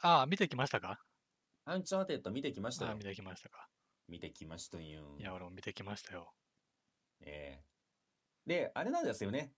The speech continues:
Speaker 2: 今回、その前提条件として、私は原作をほぼほぼやってないんですよね。
Speaker 1: <laughs>
Speaker 2: <laughs> で、今回、
Speaker 1: ああ。
Speaker 2: ちいさんは原作をしっかりやってるというね。
Speaker 1: そう、あの、数字で言うとね、まあ、実際数字じゃないんですけど、フォー、よ-、四作。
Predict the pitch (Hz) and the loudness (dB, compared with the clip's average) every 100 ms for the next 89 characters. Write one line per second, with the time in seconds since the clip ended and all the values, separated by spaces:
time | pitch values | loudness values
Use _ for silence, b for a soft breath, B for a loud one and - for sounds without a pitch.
0 | _ - 311 370 135 110 107 104 110 104 | _ -4 -2 0 2 2 0 -2 -4 0
1 | 160 247 277 285 262 285 196 135 101 101 | 0 2 4 4 4 2 2 0 0 -2
2 | 98 101 - 247 277 240 143 170 196 208 | 0 0 2 0 2 2 4 2 2 0
3 | 196 - 131 160 156 147 147 143 127 82 | 0 2 0 0 0 0 0 0 0 -2
4 | - 92 - 180 156 143 143 139 139 - | -4 0 4 6 4 2 0 -2 -8 -12
5 | - - 170 285 277 294 269 262 196 370 | -16 -2 6 8 8 6 6 4 2 0
6 | 359 277 - 220 269 180 - 247 208 127 | 0 -2 0 6 6 6 4 4 4 0
7 | 127 185 247 269 262 294 247 113 131 135 | -2 -2 0 2 4 4 4 2 0 0
8 | 139 190 208 135 104 113 92 85 - 82 | 0 2 2 2 -2 -2 0 0 -4 -8
9 | 87 78 73 95 156 117 110 107 104 98 | -8 -8 -8 -2 2 4 4 2 0 -2
10 | 98 - _ _ _ _ _ _ _ _ | -6 -12 _ _ _ _ _ _ _ _
11 | - 202 208 208 202 190 185 180 156 104 | -4 2 4 4 4 4 4 2 2 2
12 | 90 - 131 123 139 202 185 185 170 104 | -2 -8 -6 -2 -2 0 0 4 4 4
13 | 107 - 90 80 - - 190 107 - 139 | 2 -4 -10 -10 -4 6 8 8 4 -2
14 | - 175 226 131 110 - | 2 2 4 2 0 -2